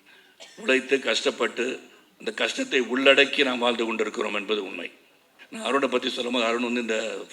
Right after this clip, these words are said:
மேடையில நான் போன பிறகு அனௌன்ஸ் பண்ணுவாரு, இந்த மாதிரி அவர் அடுத்த படத்துல கதாநாயகனா நடிக்கிறதுக்காக தான் இன்னைக்கு ஷேவ் பண்ணிட்டு கிளீன் ஷேவோட வந்திருக்கான்னு நான் நினைக்கிறேன்.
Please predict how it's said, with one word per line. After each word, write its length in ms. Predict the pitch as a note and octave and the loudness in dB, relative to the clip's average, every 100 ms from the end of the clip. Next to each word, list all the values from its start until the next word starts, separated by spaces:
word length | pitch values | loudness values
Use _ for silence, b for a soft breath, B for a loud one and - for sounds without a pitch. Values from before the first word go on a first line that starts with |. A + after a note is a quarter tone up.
| - - | -20 -14
மேடையில 300 | - B2+ B2+ | -4 0 0
நான் 160 | A#2+ A2 | -2 -4
போன 240 | B2 C3 | -2 0
பிறகு 360 | B2 B2 B2 G#2+ G#2 | 2 4 4 2 -2
அனௌன்ஸ் 280 | A2 A2 - | -4 -4 -4
பண்ணுவாரு, 420 | G#2 G2+ F#2+ B2 - - B B B B | -6 -4 -2 -4 -6 -20 B B B B
இந்த 60 | - | -12
மாதிரி 160 | G2+ | -2
அவர் 180 | A2+ G#2+ | 0 0
அடுத்த 260 | G2+ G#2+ G#2+ | -2 -6 -6
படத்துல 260 | A2+ A#2 A2+ | -6 -4 -4
கதாநாயகனா 480 | G#2+ A2+ A#2+ A#2+ A#2 | -2 -2 0 -2 -2
நடிக்கிறதுக்காக 520 | A2 G#2+ G#2 G#2 G2 | -2 -4 -2 -2 0
தான் 160 | A2 | -2
இன்னைக்கு 280 | G#2 F#2 - | -2 -2 2
ஷேவ் 140 | A2+ A2 | 2 0
பண்ணிட்டு 340 | A2 G2+ - | -4 -6 -10
கிளீன் 320 | - B2 B2 - | -6 -6 -4 -2
ஷேவோட 260 | A2+ G#2+ | -2 0
வந்திருக்கான்னு 440 | G#2+ A2+ A#2 A2 A#2 | -2 -4 -6 -2 -2
நான் 160 | G2+ | -2
நினைக்கிறேன். 380 | F2 A2+ B2 - | 2 2 2 0